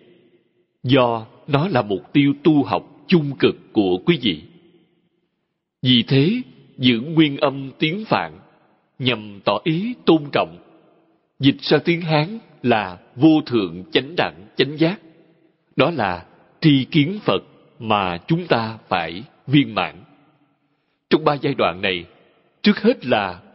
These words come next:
cầu chánh giác, giác ngộ, giác ngộ chính xác, chẳng lệch lạc, chẳng tà, đều là sẵn có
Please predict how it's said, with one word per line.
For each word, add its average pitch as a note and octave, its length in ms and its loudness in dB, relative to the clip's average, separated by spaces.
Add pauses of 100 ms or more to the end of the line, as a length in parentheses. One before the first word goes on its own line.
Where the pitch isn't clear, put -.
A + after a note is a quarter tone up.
cầu G#2 420 2
chánh C#3 240 -2
giác, E3+ 240 0 (580)
giác D3 340 -2
ngộ, F2+ 360 -4 (500)
giác D#3+ 240 2 (100)
ngộ F#2+ 420 0 (120)
chính D3+ 180 -2
xác, F3 300 -2 (440)
chẳng G2 360 -2
lệch A#2 260 -2
lạc, F2 180 -4 (640)
chẳng G#2 340 -4
tà, F#2 300 -2 (400)
đều C#3 180 6
là G#2+ 160 0
sẵn G2 360 -6
có C#3+ 320 -4